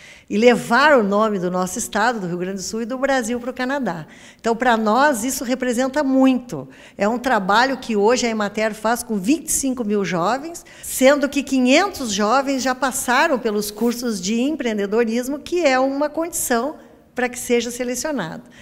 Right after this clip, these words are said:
Então, é importante isso. Isso abre também pra nós,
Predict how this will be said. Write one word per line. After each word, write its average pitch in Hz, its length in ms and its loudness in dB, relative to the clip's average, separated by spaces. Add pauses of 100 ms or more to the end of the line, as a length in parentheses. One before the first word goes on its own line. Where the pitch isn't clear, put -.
(140)
Então, 233 160 0
é 240 60 4
importante 254 880 2
isso. 147 220 -10
Isso 240 240 0
abre 277 340 4
também 254 500 0
pra 277 220 0
nós, 226 560 -2